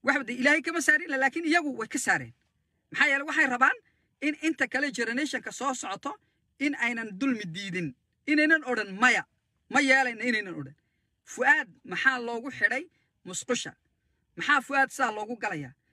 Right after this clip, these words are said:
Muxuu Fuaad fair iyo cadaalad u heli lahay? Waa hal shay oo keli lahaad. Wallaahi waa hal shay oo keli lahaad. Ma ahayn wax kale. Fuaad baa baxsaday iyo Fuaad baa si-, no, sheekadu caynkaa ma ahayn. Waxa weeyaan ummad aan soo,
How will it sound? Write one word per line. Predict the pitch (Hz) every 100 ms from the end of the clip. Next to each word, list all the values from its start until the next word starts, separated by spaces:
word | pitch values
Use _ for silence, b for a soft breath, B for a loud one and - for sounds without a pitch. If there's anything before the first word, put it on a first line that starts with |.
| _
Muxuu | 170 302 269
Fuaad | 247 208 -
fair | - 254 233
iyo | 202
cadaalad | 196 190 220 240
u |
heli | 226 214
lahay? | 196 151 - _ -
Waa | 180
hal | 294 262
shay | 254
oo | 247
keli | - 202
lahaad. | 160 156 _ _ _ _
Wallaahi | 190 202 220 254 262 226
waa | 214
hal | 240
shay | 240 208
oo |
keli | 175
lahaad. | 170 -
Ma | 294
ahayn | 247
wax | 226
kale. | - 160 - _ _ _ _
Fuaad | - 262 285 269 226
baa | 247 220
baxsaday | - - - 247 277
iyo | 175 151 b b
Fuaad | - 254 285 208
baa | 233
si-, | - -
no, | 196 240 294 254 - _ _ _
sheekadu | - 233 262 233
caynkaa | 214 185 175
ma | 151
ahayn. | - _ _ _ _ _
Waxa | 254 277 285
weeyaan | 302 285 247 -
ummad | 247 320
aan | 311 262
soo, | 240 269 302